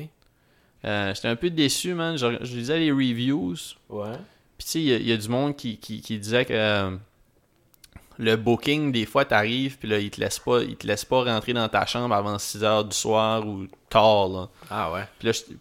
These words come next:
Speaker 1: des fois, ça t'arrive, puis là, comme, ils ont pas fini, c'est sale encore, pis ça. Fait que j'étais comme, j'étais comme, ah, je m'en vais là pour être en vacances, man. Ça me dérange
Speaker 2: Ouais.
Speaker 1: pas de payer, euh, trente piastres de plus pour, euh, pour être à l'aise, man.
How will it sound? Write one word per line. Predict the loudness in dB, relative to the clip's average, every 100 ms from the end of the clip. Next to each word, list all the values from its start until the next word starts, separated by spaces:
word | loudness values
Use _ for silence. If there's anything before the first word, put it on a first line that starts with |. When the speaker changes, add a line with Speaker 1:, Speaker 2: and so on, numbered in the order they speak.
| -10
Speaker 1:
des | -6
fois, | 0 0
ça | 2
t'arrive, | 0 0 -4 -4
puis | -4
là, | -2
comme, | -2 -4 -8 _ _ _ _ -20 -10
ils | -4
ont | -2
pas | 0
fini, | -2 -4 -4 -4
c'est | -4 -8
sale | -2 0 2
encore, | 0 0 2 4 4 2
pis |
ça. | -4
Fait | -6
que | -4
j'étais | -2
comme, | 0
j'étais | -2 -2
comme, | 0
ah, | -2 -2 -12 _ _ _ _
je | 2
m'en | 4
vais | 6
là | 6
pour | 4
être | 4
en | 4
vacances, | 4 4 2 -4 -6
man. | -6 -6 -8
Ça | -8 -6
me |
dérange | -2 -2 -2
Speaker 2:
Ouais. |
Speaker 1:
pas | -2
de | -2
payer, | -2 0 0 0
euh, | 0 -2 -4 -6 -8 -10
trente | -8 -8 -6
piastres | -2 -2 0
de | -4
plus | -2 -2 -2 -4 -6 -6
pour, | -6 -4 -2
euh, | -4 -4
pour | -6 -2
être | 0 0
à | 2
l'aise, | 2 0 -4
man. | -6 -6